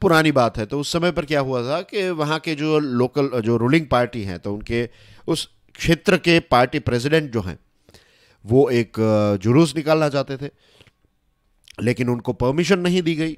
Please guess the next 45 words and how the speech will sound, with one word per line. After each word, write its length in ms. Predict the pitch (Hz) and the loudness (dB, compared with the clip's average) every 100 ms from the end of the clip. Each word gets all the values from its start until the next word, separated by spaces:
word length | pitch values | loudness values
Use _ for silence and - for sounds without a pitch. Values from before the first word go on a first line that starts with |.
| - 120 | -10 -6
अनिल 220 | 127 127 | -4 -4
स्वरूप 280 | 117 117 117 | -2 -2 -2
साहब 260 | 127 113 | -2 -2
जो 120 | 110 | -2
हैं, 180 | 107 127 | -4 -2
उन्होंने 260 | 135 113 110 | -4 -6 -6
कहा 180 | 110 113 | -6 -6
कि, 120 | 104 | -6
"नहीं, 160 | 113 | -6
आपको 240 | 113 101 110 | -6 -6 -8
परमिशन 360 | 104 107 113 | -8 -8 -8
नहीं 200 | 156 208 | 0 0
मिल 220 | 175 107 87 | 0 -6 -14
सकती।" 280 | 85 - | -18 -10
और 100 | 180 | -6
उन्होंने 300 | 180 185 220 | -4 -2 -2
परमिशन 560 | 208 180 175 185 190 185 - _ _ _ | 0 0 -2 -2 -4 -8 -16 _ _ _
देने 200 | 135 151 | -4 -4
से 100 | 147 | -4
इसलिए 240 | 143 147 151 | -6 -2 -2
मना 180 | 127 | -2
किया 200 | 117 110 | -2 -4
था 260 | 107 143 - _ _ _ _ - | -4 -6 -8 _ _ _ _ -8
क्योंकि 200 | 165 190 | -2 2
उनको 320 | 180 170 220 | 2 6 6
लग 160 | 190 160 | 6 4
रहा 160 | 160 | 4
था 200 | 139 151 | 4 0
कि 420 | 170 180 180 180 - - | 0 -2 -2 -2 -6 -4
अगर 220 | 156 196 | 0 0
परमिशन 500 | 175 180 180 170 170 | 0 0 0 -2 -2
दी 160 | 151 151 | 0 2
जाएगी 300 | 147 143 147 | 4 2 2
और 120 | 147 | 2
अगर 220 | 135 147 | 2 0
ये 160 | 135 143 | -2 -2
लोग 180 | 143 120 | -2 -2
जुलूस 280 | 127 135 | -2 -2
निकालेंगे, 480 | 120 120 120 131 135 | -4 0 2 2 0
तो 140 | 131 113 | -6 -8
फिर 200 | 120 110 | -8 -6
रायट्स 420 | 98 110 117 - | -4 -4 -4 -8
हो 100 | 90 | -10
सकती 320 | 82 - 73 | -10 -16 -18
हैं। 140 | 73 | -18